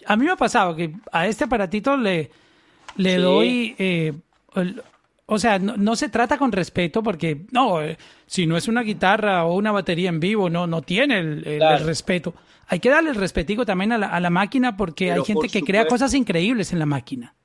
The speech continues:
Speaker 2: Mao es un baterista increíble y nosotros no hemos tenido la primera canción
Speaker 3: Con batería
Speaker 2: con batería
Speaker 3: en
Speaker 2: en vivo en, en grabada, por, o sea, que haya sido
Speaker 3: Hay,
Speaker 2: un hit,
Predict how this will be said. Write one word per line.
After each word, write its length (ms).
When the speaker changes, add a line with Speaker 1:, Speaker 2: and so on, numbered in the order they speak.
Speaker 2:
Mao 280
es 60
un 160
baterista 800
increíble 800
y 100
nosotros 420
no 80
hemos 180
tenido 300
la 140
primera 480
canción 680
Speaker 3:
Con 160
batería 440
Speaker 2:
con 120
batería 500
Speaker 3:
en 60
Speaker 2:
en 80
vivo 840
en, 340
en 360
grabada, 600
por, 240
o 100
sea, 300
que 160
haya 180
sido 140
Speaker 3:
Hay, 80
Speaker 2:
un 80
hit, 280